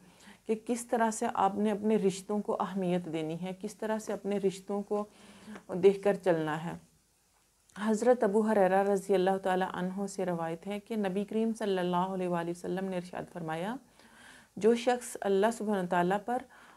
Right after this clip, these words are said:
और आखिरत के दिन पर ईमान रखता है, उसको चाहिए कि अपने मेहमानों का इकराम करे।"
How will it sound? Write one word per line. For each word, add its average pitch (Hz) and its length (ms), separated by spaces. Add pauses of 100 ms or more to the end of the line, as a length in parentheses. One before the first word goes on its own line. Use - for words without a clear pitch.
(200)
और 202 320
आखिरत 247 460
के 214 100
दिन 160 240
पर 160 320
ईमान 170 300
रखता 170 340
है, 226 240 (260)
उसको 196 260
चाहिए 190 460
कि 220 120
अपने 190 420
मेहमानों 170 600
का 185 280 (140)
इकराम 156 380
करे।" - 280